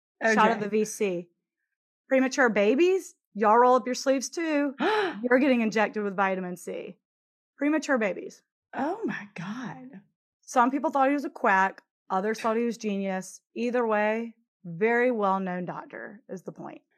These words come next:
Speaker 1: So in nineteen eighty, Susie went to Doctor Klenner after Taiwan, and he diagnosed her with multiple sclerosis. But that's
Speaker 2: Mm.
Speaker 1: okay. It was
Speaker 2: <laughs>
Speaker 1: early on,
Speaker 2: Vitamin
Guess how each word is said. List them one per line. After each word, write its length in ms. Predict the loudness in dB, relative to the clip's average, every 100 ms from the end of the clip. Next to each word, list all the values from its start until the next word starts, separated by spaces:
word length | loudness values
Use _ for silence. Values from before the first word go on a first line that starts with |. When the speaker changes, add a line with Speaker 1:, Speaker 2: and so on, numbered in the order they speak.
| _ _ _ _
Speaker 1:
So 240 | -2 0
in 80 | 2
nineteen 400 | 2 0 -2 -4
eighty, 400 | 0 0 0 -2
Susie 400 | -4 -4 -2 -2
went 220 | -2 -4
to 100 | -4
Doctor 260 | -2 -2 -4
Klenner 420 | -8 -6 -4 -4
after 300 | -4 -6 -6
Taiwan, 540 | -4 -2 0 0 -2
and 120 | -4 -6
he 140 | -4
diagnosed 540 | 0 0 -2 -6 -8
her 100 | -6
with 140 | -6 -6
multiple 360 | -10 -10 -10
sclerosis. 920 | -12 -10 -10 -10 -12 -12 -14 -14 -18 -20 _
But 80 | -2
that's 200 | 0 0
Speaker 2:
Mm. 40 | -2
Speaker 1:
okay. 340 | -2 -2 -4 -10 -20 _ _ -2
It 80 | 0
was 120 | 4
Speaker 2:
<laughs> 0 |
Speaker 1:
early 220 | 2 4
on, 60 | 6 8
Speaker 2:
Vitamin 80 | 6